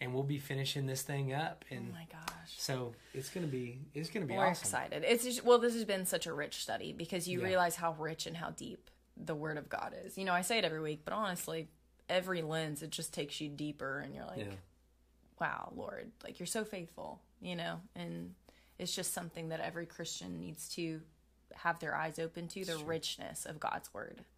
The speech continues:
Speaker 1: Yeah.
Speaker 2: You know?
Speaker 1: It's true. It's true. It's, it's so good. I can't wait. I mean, we, I, we go through every chapter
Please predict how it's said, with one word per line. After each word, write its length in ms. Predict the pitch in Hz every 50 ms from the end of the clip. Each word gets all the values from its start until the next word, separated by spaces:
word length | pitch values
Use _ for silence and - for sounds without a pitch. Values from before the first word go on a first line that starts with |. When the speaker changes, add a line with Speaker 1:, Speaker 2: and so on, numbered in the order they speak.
| - - _ -
Speaker 1:
Yeah. 180 | 107 104 101 92 - - - _ - _ _ - -
Speaker 2:
You 100 | 170 160
know? 120 | - - - 180 175 - - - - - - - - - - - - - - - _ _ - - -
Speaker 1:
It's 220 | 151 143 - -
true. 280 | - - - 139 143 139 139 - - - - - -
It's 180 | 131 123 - -
true. 140 | - 123
It's, 220 | 123 127 131 - -
it's 220 | - 165 170 160
so 220 | - - 165 165 160
good. 240 | 143 151 156 151
I 160 | 151 135 143 139
can't 240 | 143 - 160 139
wait. 280 | 151 151 151 151 151 147 -
I 60 | 139
mean, 200 | 143 143 143 143 139 - - _ - _ _ _ _
we, 340 | 160 156 151 170 170 - - - -
I, 240 | - 156 160 156 143 - -
we 120 | 156 160 160
go 120 | 170 170
through 260 | 160 - - 147 139
every 180 | 139 143 143 135
chapter 580 | 135 - 131 120 - - 143 131 131 127 131